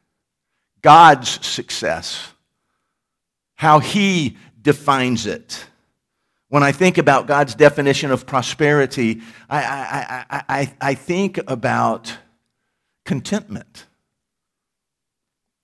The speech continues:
I think about fulfillment. I think about this, this satisfying sense that can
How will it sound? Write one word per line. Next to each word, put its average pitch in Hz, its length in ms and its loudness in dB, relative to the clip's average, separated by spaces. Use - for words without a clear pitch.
I 117 140 -12
think 190 300 -8
about 127 280 -6
fulfillment. 139 840 -10
I 123 80 -8
think 180 240 -6
about 135 380 0
this, 135 240 -4
this 127 260 -6
satisfying 151 1200 -2
sense - 840 -8
that 127 180 -4
can 127 300 -4